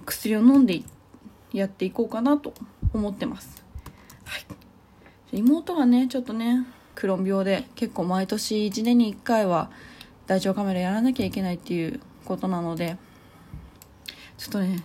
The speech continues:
自分が経験してね、妹が一気に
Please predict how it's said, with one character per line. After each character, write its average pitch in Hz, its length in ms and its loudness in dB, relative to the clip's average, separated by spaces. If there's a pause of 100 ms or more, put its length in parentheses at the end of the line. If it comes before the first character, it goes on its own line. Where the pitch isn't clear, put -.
自 196 120 -4
分 220 120 0
が 233 100 2
経 240 180 2
験 240 180 0
し - 80 -10
て 233 60 0
ね、 226 200 -2
妹 233 380 0
が 220 80 -2
一 240 200 -2
気 - 180 -2
に 208 200 -4